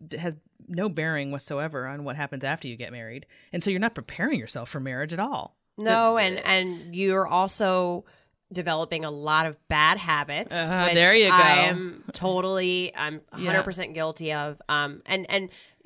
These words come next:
Speaker 2: face it, a lot of people are still living that life of searching and finding oneself, themselves, in their thirties.
Speaker 1: Oh, yeah, no question.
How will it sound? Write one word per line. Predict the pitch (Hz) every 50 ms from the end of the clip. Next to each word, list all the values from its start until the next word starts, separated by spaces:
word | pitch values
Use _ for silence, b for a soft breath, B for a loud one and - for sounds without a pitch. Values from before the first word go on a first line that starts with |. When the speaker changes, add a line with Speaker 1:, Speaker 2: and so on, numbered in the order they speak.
| - -
Speaker 2:
face | - 220 285 294 -
it, | 180 147 - -
a |
lot | 160 160 156 185 330
of | -
people | 311 311 - 226 214
are | 202 175 165 165 170 165 160 151 - - -
still | - - - - - 208 220 226 220 208 208 -
living | 180 170 185 196 196 208 202 190 175
that | 170 175 175 - 156
life | 156 156 196 240 202 180 - -
of | 165 151 139 _ _ -
searching | - - - 196 180 185 185 - 202 185 185 185 180 165
and | 143 -
finding | - - 170 185 202 208 180 165 160 156 151 151
oneself, | 151 160 156 147 - - - 190 180 170 156 151 - _ _ -
themselves, | 165 151 170 170 160 - - 196 190 185 170 156 156 160 151 - - _ _ _ _ _ -
in | -
their | 226 220 190
thirties. | - 190 233 294 - - 107 - - - - - _ _ -
Speaker 1:
Oh, | - 214 208 175 160
yeah, | 165 190 165 120 135
no | 185 175
question. | - - 180 165 - - - 127 113 -